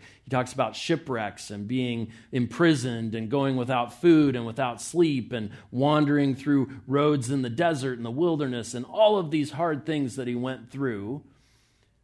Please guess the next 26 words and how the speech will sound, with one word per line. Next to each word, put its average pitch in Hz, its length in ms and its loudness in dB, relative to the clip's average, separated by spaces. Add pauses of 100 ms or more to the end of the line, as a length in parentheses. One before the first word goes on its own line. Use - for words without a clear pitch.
And 123 80 -4
he's 131 120 -2
kind 170 180 2
of 147 100 2
like, 131 240 2 (420)
I 139 60 -10
mean, 127 220 -2
that's, 151 280 -6 (380)
that's 135 160 -6
just 147 200 -6
what 123 120 0
it 110 100 -4
means 123 420 -2
to 117 100 -8
suffer 120 340 -6
for 107 180 -12
Jesus. 101 680 -6 (340)
But 131 200 -2
the 139 60 0
greatest 175 920 6
concern 151 540 0
of 120 100 -2
all 135 360 -4
that 139 120 -2
he 127 120 -2
had 143 420 -6